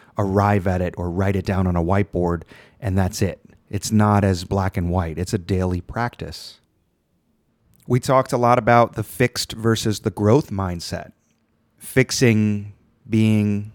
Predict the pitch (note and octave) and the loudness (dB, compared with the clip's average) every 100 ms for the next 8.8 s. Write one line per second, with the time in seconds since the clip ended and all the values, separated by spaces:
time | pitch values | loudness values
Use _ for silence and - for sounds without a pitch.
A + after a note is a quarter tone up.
0 | _ _ - G#2+ A2 G#2+ G#2 - - D3+ | _ _ -2 2 2 0 -6 -6 0 4
1 | C3+ F#2+ A#2 - C3+ _ _ _ _ _ | 4 4 -2 -8 -20 _ _ _ _ _
2 | _ _ _ _ _ C3+ G2+ A2 B2+ A#2+ | _ _ _ _ _ -10 2 6 6 6
3 | - - - G#2+ G#2 G2+ G#2 G2 G2+ - | 2 -12 -10 -2 0 2 2 0 -2 -8
4 | _ G2+ F#2+ G#2+ G2+ G2 - A2 A2 A2 | _ -4 0 0 -2 -4 -4 -2 0 0
5 | - F2 E2 D#2 - - _ _ _ _ | -2 -4 -4 -8 -14 -20 _ _ _ _
6 | _ - G#2 G2 F#2 - - C#3 D3+ D3 | _ -4 2 2 0 -4 2 6 6 6
7 | C#3+ C#3+ C#3+ - G#2+ G#2+ G#2 G2 - - | 2 2 -2 -4 -2 0 2 2 0 0
8 | B2 B2+ G#2 F#2+ F2 D#2 - F#2 | 2 2 -2 -4 -4 -8 -14 -16